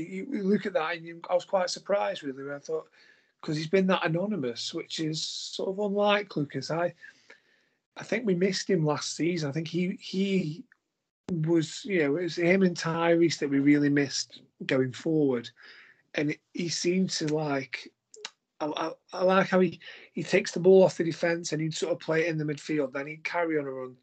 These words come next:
carry, he'd, he'd link the play up, do you know what I mean, in midfield. He was ve-, quite vital to that. Um, and I think we really missed that. But he's not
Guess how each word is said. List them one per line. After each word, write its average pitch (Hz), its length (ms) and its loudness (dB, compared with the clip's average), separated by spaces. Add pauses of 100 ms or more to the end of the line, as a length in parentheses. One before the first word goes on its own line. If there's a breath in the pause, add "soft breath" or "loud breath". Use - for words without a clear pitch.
(120)
carry, 156 340 -2
he'd, 151 200 -2
he'd 175 240 -6
link 175 460 0 (760 soft breath)
the 156 80 0
play 160 320 4
up, 127 240 0 (140)
do 160 100 -2
you 147 60 2
know 147 60 -2
what 147 60 0
I - 20 0
mean, 135 100 -2
in 131 40 -2
midfield. 135 340 -2
He 143 140 0
was 156 160 -4
ve-, 156 200 -2 (180)
quite 147 240 -4
vital 147 380 0
to 151 140 -8
that. 143 280 -2 (800 soft breath)
Um, 127 360 -2
and 127 40 -2
I 131 100 -2
think 160 240 -2
we 143 100 6
really 135 380 6
missed 139 400 -4
that. 92 220 -14 (280)
But 151 140 0
he's 139 260 0
not 147 480 0